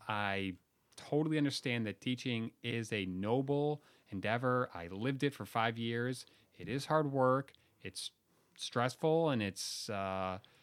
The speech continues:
it's time consuming and it's also taxing. But let's keep this, you know, in perspective. They have a lot of days off. And the fact that they're now demanding paid or, uh, the ability to bank in their paid sick days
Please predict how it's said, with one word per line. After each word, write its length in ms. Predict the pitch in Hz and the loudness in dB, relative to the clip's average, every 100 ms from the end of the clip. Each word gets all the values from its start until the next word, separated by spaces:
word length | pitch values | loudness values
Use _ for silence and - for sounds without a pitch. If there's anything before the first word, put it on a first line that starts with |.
| _ _ | _ _
it's 280 | 104 92 - | -10 -8 -8
time 240 | - 113 123 | -2 0 0
consuming 640 | 143 - 143 143 147 147 | -2 0 0 2 2 0
and 160 | 113 101 | -2 -4
it's 160 | - | 0
also 320 | 107 107 117 | 0 0 -4
taxing. 640 | 101 127 135 - 92 85 87 - - _ _ | -4 -2 -2 -4 -8 -10 -12 -18 -20 _ _
But 300 | 123 110 101 _ _ _ _ _ | 6 6 2 _ _ _ _ _
let's 180 | 127 - | -4 -2
keep 220 | - 110 | -6 -4
this, 320 | 110 - - - | -6 -6 -10 -8
you 100 | 104 | -6
know, 120 | 95 | -6
in 120 | 104 | -8
perspective. 540 | 95 95 - 98 95 82 | -8 -8 -6 -6 -6 -8
They 400 | 113 110 107 107 - - | -4 -2 -2 -6 -12 -12
have 320 | - 104 95 - | -6 -4 -6 -8
a 160 | 98 95 | -8 -8
lot 800 | 101 98 98 98 98 82 - - _ _ - | -8 -6 -4 -2 -2 -2 -6 -20 _ _ -6
of 200 | 95 87 | -6 -4
days 260 | 95 87 92 | -4 -4 -4
off. 340 | 80 76 - - | -6 -8 -16 -10
And 120 | 104 | -8
the 40 | 98 | -4
fact 200 | 107 107 | -4 -4
that 140 | 101 | -4
they're 140 | 104 | -2
now 340 | 101 98 98 95 | -2 -2 -4 -4
demanding 640 | - 98 98 98 92 92 - - _ _ _ _ _ _ _ | -6 -4 -4 -4 -4 -6 -10 -20 _ _ _ _ _ _ _
paid 480 | - - 127 113 104 - 113 | -10 -4 -2 -2 -4 -8 -4
or, 320 | 98 92 - | -2 -4 -2
uh, 220 | 104 95 90 _ _ - | -2 -2 -6 _ _ -4
the 80 | |
ability 360 | 104 120 120 117 | 2 4 4 2
to 320 | - 123 98 - | 0 -2 -2 0
bank 340 | 120 113 123 117 | 2 4 2 2
in 220 | 113 117 | 2 2
their 120 | 101 | 0
paid 260 | - 110 104 | 0 -4 -4
sick 280 | - 117 | -6 -6
days 320 | - 135 131 | -2 -2 -2